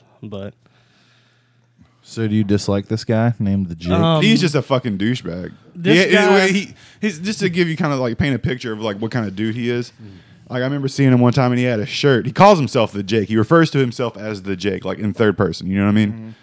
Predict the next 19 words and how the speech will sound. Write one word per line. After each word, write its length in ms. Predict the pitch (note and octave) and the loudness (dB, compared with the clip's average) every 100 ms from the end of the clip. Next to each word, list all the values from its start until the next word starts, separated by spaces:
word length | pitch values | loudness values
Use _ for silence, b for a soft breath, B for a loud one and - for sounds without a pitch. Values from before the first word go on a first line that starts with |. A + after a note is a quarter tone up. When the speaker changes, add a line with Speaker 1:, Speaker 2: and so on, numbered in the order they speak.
| B B | B B
Speaker 3:
And, 280 | - G#2+ G2+ | -2 0 2
uh, 360 | G2 G2 F#2 F2+ F2+ | 4 4 2 -4 -8
he 140 | C3 C3+ | 0 2
had 120 | C3 | 2
a 80 | A2+ | 0
shirt 640 | - - - D3 D#3+ F2+ | -2 -6 2 4 6 2
one 220 | G2+ G#2 | -2 -4
time 220 | G2+ G2 | -4 -4
when 80 | G2 | -4
I 60 | F#2+ | -6
saw 260 | G2+ F#2 | -4 -2
him. 100 | F#2 | -2
It 80 | F#2+ | -2
said 280 | F2+ G2 F#2 | -2 -4 -4
"The 80 | G2 | -6
Jake" 540 | F2 F#2 A#2 C#3 - - | -4 2 4 4 0 -10
on 140 | A2 | -6
the 80 | A2 | -4
front, 400 | - A#2+ D#3 - | -2 0 0 -4